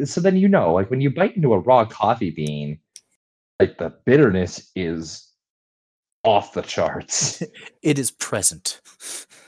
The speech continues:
Speaker 1: Yeah, I, boy, it'll,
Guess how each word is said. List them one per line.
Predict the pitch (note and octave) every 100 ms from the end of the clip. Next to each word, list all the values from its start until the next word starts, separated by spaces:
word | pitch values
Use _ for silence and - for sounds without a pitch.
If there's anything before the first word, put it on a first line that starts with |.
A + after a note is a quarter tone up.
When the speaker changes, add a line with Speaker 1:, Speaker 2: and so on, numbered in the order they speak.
| - _ - G#2
Speaker 1:
Yeah, | A#2 F2 - -
I, | - G#2 G#2 - - -
boy, | A2 F2 F#2 F#2+ D#2 -
it'll, | A2 A2+ F2+ D#2+